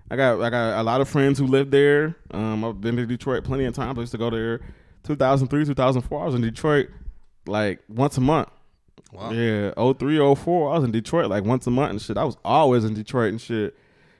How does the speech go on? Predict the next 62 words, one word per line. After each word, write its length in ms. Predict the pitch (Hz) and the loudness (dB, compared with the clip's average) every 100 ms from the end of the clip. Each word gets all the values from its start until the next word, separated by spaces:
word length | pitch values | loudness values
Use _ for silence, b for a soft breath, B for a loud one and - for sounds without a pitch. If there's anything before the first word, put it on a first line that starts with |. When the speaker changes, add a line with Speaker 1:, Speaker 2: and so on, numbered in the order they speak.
| b | b
Speaker 1:
But 60 | 113 | 0
I 20 | |
Speaker 2:
Yeah, 60 | 156 | 2
Speaker 1:
haven't 140 | 147 | 2
Speaker 2:
that's 40 | 113 | 4
Speaker 1:
been 140 | 143 | 6
Speaker 2:
when 80 | 123 | 6
Speaker 1:
in 0 | |
a 120 | 120 143 | 6 6
Speaker 2:
it 40 | |
was 360 | 135 151 117 - | 6 4 0 0
Speaker 1:
minute. 580 | 151 - 226 - 220 | 2 4 4 4 2
Speaker 2:
bad, 20 | - 202 | 0 -8
too. 60 | - | 0
<laughs> 60 | |
Speaker 1:
Yeah, 360 | 151 160 135 117 | 4 6 8 6
I 60 | |
was 160 | 185 131 | 6 4
always 400 | 117 175 185 156 | 6 10 10 10
in 80 | 139 | 8
Detroit. 380 | 131 - 143 120 | 0 0 0 2
I 60 | |
used 160 | 175 143 | 0 0
to 140 | 127 123 b b b _ | -4 -4 b b b _
drive, 460 | 98 127 147 151 131 | -6 2 4 4 2
I 60 | |
used 140 | 156 - | 0 0
to 60 | 123 | -4
get, 420 | 127 139 104 107 | 0 0 0 -4
get 120 | 131 | 0
off 200 | 139 151 | 2 2
work 540 | 135 151 185 - - - | 4 6 6 4 -12 -20
Friday 420 | - 123 135 147 | -6 0 2 4
morning, 540 | 139 139 165 175 180 185 _ _ | 4 4 2 2 -2 -6 _ _
hit 160 | - - | -4 -2
the 80 | 135 | 0
highway, 480 | 147 165 170 175 156 | 2 4 4 0 0
go 160 | 117 | -2
to 120 | 117 | -2
Detroit 400 | 123 127 156 151 | -2 -2 -2 -4
and 100 | 101 | -4
kick 200 | - 143 110 | -6 -6 -6
it 160 | - | -8
for 140 | - 110 | -8 -4
the 80 | 110 | -2
weekend 360 | 143 117 110 | -2 -2 -4
and 80 | 104 | -4
shit 180 | - 101 | -4 -6
and 120 | 101 | -6
come 180 | 98 107 | -8 -4
Speaker 2:
Wow. 260 | 113 131 78 | 0 0 0
Speaker 1:
back. 20 | 95 | -6
Yeah, 400 | 104 104 98 95 104 | -4 -2 -4 -4 -6
I 40 | |
used 120 | 135 | -6
to 40 | 110 | -8
do 100 | 101 | -2
that 80 | 117 | -2
shit 220 | - 101 | -2 -6
every 180 | 80 104 | -4 -4
weekend, 460 | 110 139 120 107 104 | -2 -2 0 0 0
man. 320 | 110 113 113 | 0 0 -2